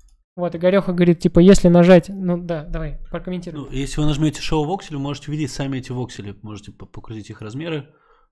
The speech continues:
Speaker 2: А, ну, то есть, вы видите, как имитируется свет. Он просто, ну, это такой фейк, но фейк, который очень хорошо работает. Сейчас это самая горячая технология G I, а G I очень сильно добавляет выразительности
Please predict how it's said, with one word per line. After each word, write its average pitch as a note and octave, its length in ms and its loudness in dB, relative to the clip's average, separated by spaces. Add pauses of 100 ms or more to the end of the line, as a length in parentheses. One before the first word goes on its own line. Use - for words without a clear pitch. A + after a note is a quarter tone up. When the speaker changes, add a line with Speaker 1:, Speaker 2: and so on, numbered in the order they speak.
(220)
Speaker 2:
А, G2+ 320 -14
ну, C3+ 80 -12
то D#3+ 80 -8
есть, - 260 -10 (160)
вы B2 200 -6
видите, C3 340 -8
как A2+ 340 -10
имитируется G#2+ 560 -10
свет. F#2 280 -14
Он D3 100 -14
просто, A#2+ 520 -2
ну, D#3+ 180 -14 (420)
это D#3+ 160 -4
такой E3 260 -2
фейк, - 380 0
но C3 140 -8
фейк, - 260 -4
который B2+ 220 -8
очень - 140 -12
хорошо A#2 280 -12
работает. G#2+ 460 -10
Сейчас - 360 -8
это - 120 -10
самая A2+ 340 -4
горячая A2+ 340 -8
технология C#3 480 -12
G A2 160 -8
I, G#2 240 -12 (320)
а A2+ 140 -12
G A#2 180 -6
I C#3+ 160 0
очень A#2+ 240 -6
сильно B2+ 380 -8
добавляет A#2 440 -8
выразительности A2 800 -12